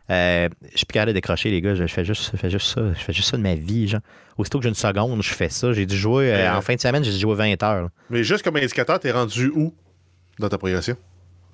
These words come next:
Speaker 1: Euh, j'ai dépassé un gros, gros château, là, royal, là, qui est en plein centre, un petit peu en haut, en gauche de la carte. Puis là, je suis rendu, je pense, dans, dans complètement la section à droite, euh, en haut à droite de la carte, là, vraiment très, très, euh...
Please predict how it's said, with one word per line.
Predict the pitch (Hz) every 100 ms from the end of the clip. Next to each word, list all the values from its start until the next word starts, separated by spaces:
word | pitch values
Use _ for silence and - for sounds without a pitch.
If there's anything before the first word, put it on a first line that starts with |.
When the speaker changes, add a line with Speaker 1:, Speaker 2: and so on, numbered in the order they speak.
| - -
Speaker 1:
Euh, | 117 98 107 104 107 120 117 -
j'ai | 123 95 104
dépassé | 98 113 117 - 117 117 98 - - 131 139 135
un | 107 95
gros, | 101 135
gros | 123 139
château, | - 110 95 - 127 123
là, | 107 104 107 92
royal, | 87 90 87 107 117 104 101
là, | 104
qui | -
est | 90
en | 92
plein | 98 101
centre, | 92 104 104
un | 92
petit | 90 -
peu | 117
en | 101 92
haut, | 98
en | 98
gauche | 87 101 107
de | 98
la | 87
carte. | - 110 - -
Puis |
là, | 95
je | -
suis | 98
rendu, | 92 90
je | 110
pense, | 110 107
dans, | 98 87
dans | 82 87 -
complètement | 117 120 127
la | 117
section | 110 - 120 -
à | 98
droite, | 95 90 92 113 113 _ - 90 _ _ _ _ _ -
euh, | 92 87 87 85
en | 98 107
haut | 113
à |
droite | 90 104 92
de | 87
la | 76
carte, | 92 87 -
là, | 80
vraiment | 82 85 95
très, | - 95
très, | - 98 92
euh... | 82 78